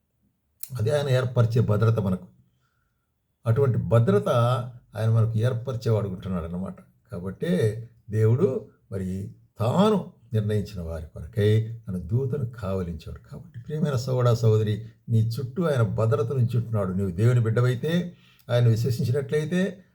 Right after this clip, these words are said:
ఆయన మార్గం నడుస్తున్నట్లయితే, ఆయన ఎదుట నీ హృదయం యథార్థంగా ఉన్నట్లయితే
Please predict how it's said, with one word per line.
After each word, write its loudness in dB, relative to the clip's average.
ఆయన 4
మార్గం 2
నడుస్తున్నట్లయితే, -2
ఆయన 2
ఎదుట 2
నీ -2
హృదయం 2
యథార్థంగా 2
ఉన్నట్లయితే 2